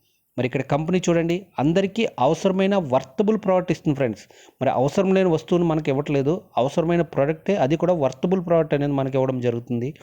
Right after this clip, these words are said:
ఒక బలమైన మ్యానుఫ్యాక్చరింగ్ యూనిట్ కలిగి ఉంది, అదేవిధంగా బలమైన లీగాలిటీలు కలిగి ఉంది. ఒక పాన్ కార్డుకు ఒకటే ఐడీ, అలాగే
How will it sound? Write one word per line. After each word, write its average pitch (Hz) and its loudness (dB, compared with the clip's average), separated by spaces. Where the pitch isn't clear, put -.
ఒక 151 -2
బలమైన 165 2
మ్యానుఫ్యాక్చరింగ్ 180 2
యూనిట్ 160 0
కలిగి 147 0
ఉంది, 139 0
అదేవిధంగా 156 4
బలమైన 156 2
లీగాలిటీలు 175 2
కలిగి 156 2
ఉంది. 147 0
ఒక 147 0
పాన్ 190 0
కార్డుకు 185 0
ఒకటే 165 -2
ఐడీ, 165 2
అలాగే 156 0